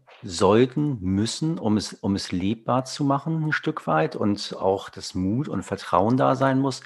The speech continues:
Aber nun geht's auch ein Stück weit um diese Führungskraft. Also nun leben wir ja in einer Kultur, wo Führung häufig über, über Fachlichkeit auch definiert worden ist.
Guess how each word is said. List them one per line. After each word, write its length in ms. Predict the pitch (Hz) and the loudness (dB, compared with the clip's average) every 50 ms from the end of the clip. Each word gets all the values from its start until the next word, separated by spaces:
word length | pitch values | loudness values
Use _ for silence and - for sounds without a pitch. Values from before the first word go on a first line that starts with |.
| - - - - - - - - - - _ _ | -14 -16 -14 -14 -14 -14 -14 -16 -18 -20 _ _
Aber 200 | - 110 117 120 | 4 6 8 8
nun 480 | 123 127 131 139 139 139 - - 135 110 | 10 10 10 10 8 6 4 0 -2 2
geht's 320 | 127 135 156 - - - | 4 4 4 4 2 2
auch 180 | 113 131 127 147 | 2 2 4 4
ein 80 | 139 | 4
Stück 420 | 131 - - - 151 156 - - - | 4 4 4 2 0 0 0 0 2
weit 280 | 156 156 160 165 160 - | 4 4 4 4 2 0
um 180 | - 139 135 | 2 2 4
diese 200 | 131 117 110 104 | 4 2 0 -2
Führungskraft. 960 | - - - - 220 247 220 135 90 - - - - - 87 82 78 - - - | -4 -6 -4 0 0 2 2 2 0 0 -4 -8 -8 -6 -4 -6 -6 -4 -2 -2
Also 200 | 95 95 92 101 | 0 0 0 2
nun 920 | 104 104 104 107 110 110 - - - - - - - - - - 135 127 | 2 2 4 4 4 2 2 0 -2 -4 -6 -8 -10 -10 -8 -4 -2 0
leben 400 | 113 107 117 120 117 120 107 90 | 2 2 2 2 2 2 0 0
wir 220 | 87 98 113 117 120 | 0 0 0 2 4
ja 180 | 127 120 117 | 4 4 4
in 100 | 110 110 | 2 2
einer 240 | - 101 101 101 101 | 0 -2 -2 -2 -2
Kultur, 760 | - - - 101 92 - - - - 101 107 135 139 139 120 110 | -4 -4 -4 -4 -6 -6 -6 -10 -6 -2 0 2 2 2 2 0
wo 300 | 107 107 107 107 104 95 | 0 0 0 0 0 -2
Führung 760 | - - - - - - 107 113 127 127 131 123 107 - - | -4 -8 -14 -12 -6 -4 -2 -2 -2 0 -2 -2 -4 0 2
häufig 460 | 98 101 110 110 - 123 107 - - | 2 2 2 2 0 -4 -4 -4 -4
über, 540 | - 98 98 98 95 98 95 95 - - - | -2 0 2 4 4 4 4 2 0 -2 -4
über 180 | - 95 95 90 | -2 0 0 0
Fachlichkeit 800 | - - - 95 98 - - - - - - - 107 104 104 - | 0 -2 -4 -4 -4 -4 -4 -6 -6 -6 -4 -2 -2 -2 0 -2
auch 120 | - 90 | -6 -4
definiert 580 | - 104 95 90 - 95 92 90 101 104 - - | -2 0 -2 0 0 -2 0 0 0 -2 0 2
worden 260 | 127 127 131 139 160 | 2 4 4 2 0
ist. 300 | 180 - - - - _ | -2 -4 -6 -8 -14 _